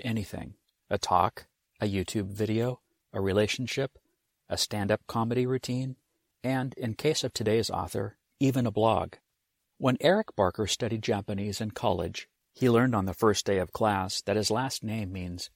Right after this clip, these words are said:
idiot. What most would have taken as offense, he took as the perfect icebreaker. So today, after almost a decade of blogging,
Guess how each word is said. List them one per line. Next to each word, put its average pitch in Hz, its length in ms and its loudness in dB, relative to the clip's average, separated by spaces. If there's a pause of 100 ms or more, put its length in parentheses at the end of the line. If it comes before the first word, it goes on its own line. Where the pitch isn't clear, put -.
idiot. 104 480 -2 (400)
What - 180 0
most 135 300 2
would 101 100 2
have 82 140 -4
taken 98 280 -2
as 87 200 -4
offense, 90 580 -6 (160)
he 139 80 2
took - 260 0
as 104 180 0
the - 100 -8
perfect - 500 -4
icebreaker. - 720 -4 (840)
So 101 220 2
today, 110 500 2 (480)
after 98 360 2
almost 131 440 0
a - 20 -6
decade 104 440 2
of 87 180 -8
blogging, 98 540 0